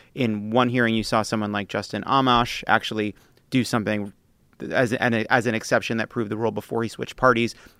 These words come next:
legitimately trying to suss out some information. Will Hurd, uh, in the hearings, uh, with Mueller, I think, tried to do the same. Behind closed doors, is that partisan divide as obvious?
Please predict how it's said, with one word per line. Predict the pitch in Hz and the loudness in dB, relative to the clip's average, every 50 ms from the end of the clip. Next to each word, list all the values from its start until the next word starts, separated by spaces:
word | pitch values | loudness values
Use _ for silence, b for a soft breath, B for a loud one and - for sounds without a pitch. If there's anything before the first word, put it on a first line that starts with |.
| b b - | b b 0
legitimately | 165 160 156 - 202 196 185 165 143 147 | 4 4 6 8 8 6 6 6 0 0
trying | - - 143 135 | 0 2 2 2
to | 131 123 - - - | 2 0 -2 -4 -4
suss | - - 147 123 - | 0 2 2 2 4
out | 131 120 113 | 2 0 0
some | - 123 | 0 -2
information. | 117 113 101 - 127 131 127 117 - 117 110 | -2 -2 -2 -2 -2 -2 -2 -2 -2 -2 0
Will | 127 127 117 | 0 0 0
Hurd, | - 127 123 120 117 110 113 107 - B B B B B B | 2 2 4 4 4 2 0 -2 -6 B B B B B B
uh, | - 123 113 - | 2 2 2 2
in | - 127 120 | 2 0 -2
the | 113 110 | -2 -2
hearings, | - - 123 120 117 113 110 110 101 - - - - | -2 -2 -2 0 0 0 -2 -4 -6 -10 -12 -8 -2
uh, | - 113 107 110 107 110 - - b b b b b | 2 4 4 4 4 2 0 -6 b b b b b
with | - 127 120 - - | 0 0 2 2 4
Mueller, | 127 127 127 127 127 123 | 4 4 6 4 4 2
I | 117 117 | 0 -2
think, | - 117 113 - | -4 -6 -8 -4
tried | - 117 113 110 | -2 -2 -2 -2
to | - | -2
do | 104 117 110 | -4 -4 -4
the | 104 107 | -4 -6
same. | - - - 127 123 117 107 104 101 98 - _ _ b b b b b b b b b b b b b _ _ _ _ _ _ _ - | -8 -6 -4 -2 -2 0 -2 -4 -6 -10 -14 _ _ b b b b b b b b b b b b b _ _ _ _ _ _ _ -6
Behind | 180 170 - - 208 214 220 214 196 | -4 -2 2 4 6 6 6 6 4
closed | - 165 170 160 147 117 104 | 2 4 4 4 4 2 0
doors, | 110 120 107 101 - - - - - - - - _ _ _ _ _ _ _ _ _ _ _ _ _ - - | 0 0 0 0 0 -4 -6 -8 -12 -16 -16 -18 _ _ _ _ _ _ _ _ _ _ _ _ _ -4 2
is | 175 180 185 160 135 | 4 4 4 4 4
that | 143 151 139 139 147 - _ - | 4 6 6 6 4 2 _ -6
partisan | - - 131 127 123 120 - 123 120 | 2 4 6 6 6 4 2 -2 -2
divide | 110 107 107 101 113 110 110 110 110 110 - | -2 -2 -2 2 4 4 4 4 2 2 0
as | - 120 110 101 - - - | 0 0 0 -2 -4 -6 -2
obvious? | - 113 107 104 110 110 110 107 107 - - - | 0 0 0 0 -2 -6 -6 -8 -8 -10 -12 -12